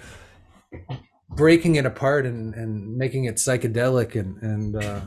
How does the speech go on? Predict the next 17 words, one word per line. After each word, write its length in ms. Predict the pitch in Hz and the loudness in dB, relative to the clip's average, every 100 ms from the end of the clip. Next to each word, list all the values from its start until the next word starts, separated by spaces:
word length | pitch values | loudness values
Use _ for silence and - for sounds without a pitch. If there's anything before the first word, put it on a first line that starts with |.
| - 117 | -10 -8
I 40 | |
think, 220 | 120 110 - | -6 -6 -10
wow, 340 | 104 156 143 | -4 -2 -2
I 120 | 113 | -2
mean, 200 | 120 123 | -2 -2
and 160 | 110 117 | -2 -2
he's 200 | 117 - | 0 2
so 200 | 165 131 | 4 2
good. 420 | 117 139 104 - | 2 0 0 -4
So 100 | - | -6
I 20 | |
was 100 | 113 | -6
like, 200 | 107 101 _ | -6 -10 _
this 200 | 147 143 | -6 -6
guy 280 | - 110 104 | -4 -4 -4
is 240 | - 110 107 | -6 -8 -6
like 300 | 98 - | -8 -12